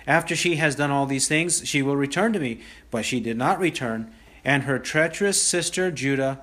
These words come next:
saw it. And I saw that for all the adulteries of faithless Israel, eh, I had sent her away and given her a writ of divorce. Yet her treacherous sister Judah did not fear, but she went and was a harlot also.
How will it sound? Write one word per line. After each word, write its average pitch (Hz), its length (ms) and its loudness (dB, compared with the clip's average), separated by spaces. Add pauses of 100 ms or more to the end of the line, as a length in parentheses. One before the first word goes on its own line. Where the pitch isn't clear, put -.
(160)
saw 117 360 -2
it. - 120 -10 (500)
And 175 140 4
I 226 80 6
saw 214 300 4
that 190 160 2
for 175 120 0
all 220 240 4
the 233 140 0
adulteries 202 500 2
of 151 120 -2
faithless 147 420 -2
Israel, 147 420 0 (320)
eh, 135 140 -4 (100)
I 147 120 2
had 139 260 2
sent 156 260 2
her 127 180 0
away 165 440 0
and 135 180 -2
given 151 280 0
her 156 180 0
a 151 60 0
writ 131 280 -2
of 113 120 -6
divorce. 123 500 -2 (340)
Yet 135 260 2
her 127 200 0
treacherous 160 600 0
sister 165 480 0
Judah 131 400 0
did 113 180 -4
not 127 220 -4
fear, 220 320 0 (320)
but 120 120 -2
she 180 160 0
went 170 360 2
and 127 260 -4
was 131 220 2
a 147 60 -6
harlot 120 360 -2
also. 147 460 0